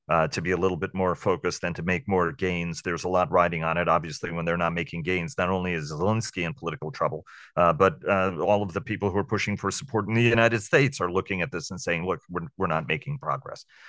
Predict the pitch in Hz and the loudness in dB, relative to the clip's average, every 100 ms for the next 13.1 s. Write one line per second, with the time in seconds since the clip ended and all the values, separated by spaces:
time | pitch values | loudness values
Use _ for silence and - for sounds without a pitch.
0 | - - 98 98 98 - 127 123 120 110 | -20 -2 2 2 2 2 2 2 -2 0
1 | 113 117 127 - 117 107 98 76 92 98 | 2 2 2 2 4 6 4 0 -2 0
2 | 98 90 82 76 73 - _ _ - 90 | 0 0 -2 -4 -6 -12 _ _ 0 2
3 | 87 90 80 82 95 95 90 90 82 82 | 4 2 0 2 2 2 0 -2 -2 -2
4 | 73 95 - 98 92 90 90 - 117 113 | -2 -4 0 2 2 0 -4 2 4 4
5 | 104 - 90 - 82 - 82 - 90 85 | 2 -2 -6 0 0 0 -6 -2 2 2
6 | 80 - _ _ _ _ 113 110 107 98 | 2 -2 _ _ _ _ -2 2 2 2
7 | 120 107 98 - 95 98 92 90 87 85 | 2 2 0 0 0 0 0 0 0 2
8 | 82 120 107 85 82 82 82 80 87 95 | 4 4 2 0 2 2 0 -4 -4 0
9 | 90 87 98 90 85 76 85 92 113 92 | 0 0 -2 -6 -4 0 2 2 0 0
10 | - 85 85 78 78 78 - 78 - 98 | -2 -4 -2 -2 -2 -4 -4 -4 -2 -4
11 | 98 _ - - 107 107 104 101 139 175 | -4 _ -20 -2 2 6 8 10 10 8
12 | 107 101 87 - 92 80 82 85 82 73 | 6 2 0 -2 -2 -2 0 2 2 -2